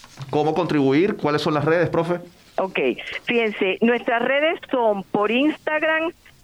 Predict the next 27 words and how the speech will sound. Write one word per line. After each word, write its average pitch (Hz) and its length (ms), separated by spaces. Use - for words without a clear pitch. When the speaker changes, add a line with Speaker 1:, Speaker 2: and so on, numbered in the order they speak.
Speaker 2:
este, 208 440
y 226 140
Twitter, 269 640
arroba 214 960
I 240 180
M 254 280
T 202 420
Piso 269 680
U 233 200
C 214 260
B. 147 340
Y 254 180
tenemos 277 500
un 233 240
portal 240 800
que 208 360
es 262 80
w 190 400
w 240 320
w 247 460
punto 254 720
u 285 180
c 285 260
b 226 380
punto 220 520
v 220 640
e 240 480